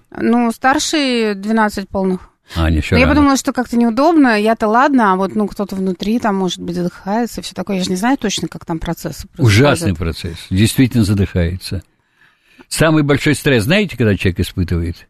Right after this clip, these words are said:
Speaker 1: Когда?
Speaker 2: Самый большой. Вот говорит, "Жизнь, стресс, стресс, стресс". Когда вы рожаете, и вдруг
Speaker 1: Да.
Speaker 2: он появляется на свет. Было девять месяцев тепло, нежно, приятно, кормили, поили.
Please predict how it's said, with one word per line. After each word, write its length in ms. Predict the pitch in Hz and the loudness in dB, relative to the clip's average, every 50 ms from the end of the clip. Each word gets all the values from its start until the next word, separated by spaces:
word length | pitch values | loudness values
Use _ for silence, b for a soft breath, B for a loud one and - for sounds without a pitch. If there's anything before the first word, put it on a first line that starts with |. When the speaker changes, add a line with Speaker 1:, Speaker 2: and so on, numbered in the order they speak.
| _ _ _ | _ _ _
Speaker 1:
Когда? 320 | - 190 180 170 160 170 - | -8 -4 -4 -2 -4 -4 -6
Speaker 2:
Самый 460 | - - - - 247 254 233 220 208 | -8 -2 0 2 4 4 4 4 2
большой. 640 | 196 151 165 156 135 - - - 95 90 82 80 - - | 2 2 2 2 0 -2 -2 -4 -2 -2 -2 -4 -2 0
Вот 120 | 113 113 | 0 2
говорит, 240 | 123 147 135 139 127 | 4 4 4 4 2
"Жизнь, 300 | 131 190 247 214 151 - | 2 0 0 0 0 -2
стресс, 440 | - - - - 214 208 190 - - | -4 -4 0 2 2 2 2 0 -2
стресс, 380 | - - 190 214 214 180 131 - | -2 0 2 2 4 2 0 -2
стресс". 420 | - - 185 214 202 160 - - b b b b b b b b b b b b b b b b b b b b b b b _ _ _ _ _ _ _ _ _ _ | -2 0 2 2 2 2 0 -6 b b b b b b b b b b b b b b b b b b b b b b b _ _ _ _ _ _ _ _ _ _
Когда 260 | - 147 117 117 123 | 0 2 2 4 4
вы 100 | 113 110 | 4 4
рожаете, 640 | 104 110 104 92 101 87 82 82 76 - - - - - - 69 - - _ - | 4 4 4 4 4 2 2 0 -2 -4 -6 -10 -10 -10 -10 -12 -12 -16 _ 2
и 100 | 160 135 | 2 4
вдруг 480 | 135 147 147 170 180 180 156 110 107 | 4 6 6 6 4 4 2 2 0
Speaker 1:
Да. 120 | 196 220 247 | 0 2 2
Speaker 2:
он 240 | 233 226 220 185 147 | 4 4 4 2 0
появляется 720 | - 170 160 156 160 160 170 180 190 196 190 160 - 175 180 | 2 2 4 4 4 4 4 4 4 2 2 0 0 0 0
на 140 | 175 170 | 2 0
свет. 280 | 143 - 175 180 165 151 | 0 0 2 2 2 2
Было 280 | 160 185 226 202 185 180 | 4 4 4 4 4 2
девять 360 | 170 196 277 262 240 208 - | 2 0 2 2 0 0 0
месяцев 400 | 202 214 196 - - - 185 - | 0 -2 -2 -2 -2 -2 -2 -2
тепло, 460 | - - 233 - - 208 233 220 196 180 | 0 0 -2 0 2 2 4 4 4 4
нежно, 520 | 190 208 226 240 233 202 160 127 175 180 | 2 2 2 2 2 2 2 0 0 -2
приятно, 580 | 143 - 214 233 226 226 220 190 160 - 180 151 | 0 0 0 2 2 4 2 2 2 0 -2 0
кормили, 440 | - 208 208 208 208 214 202 190 190 | 0 0 2 2 2 4 4 4 2
поили. 640 | 175 - 214 214 214 214 214 208 185 170 151 B | 2 2 0 2 2 2 2 2 2 2 0 B